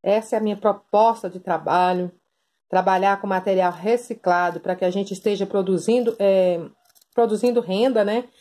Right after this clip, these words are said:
Sem ter que tá gastando muito. Aqui, por um acaso, eu sei o nome desse tecido, ó.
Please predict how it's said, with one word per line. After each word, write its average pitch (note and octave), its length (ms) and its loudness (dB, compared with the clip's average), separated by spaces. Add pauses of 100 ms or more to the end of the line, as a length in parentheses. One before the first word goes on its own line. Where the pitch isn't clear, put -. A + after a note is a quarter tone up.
(140)
Sem C4+ 300 0
ter B3+ 180 2
que B3+ 60 -10
tá B3+ 120 0
gastando B3 540 2
muito. D3+ 420 -6 (680)
Aqui, D#4+ 460 0
por C4 200 0
um D4 80 2
acaso, C4 560 2
eu C#4+ 80 2
sei C#4 440 2
o C4+ 100 0
nome C4+ 320 2
desse A3+ 340 0
tecido, A#3 580 -4
ó. A#2 160 -4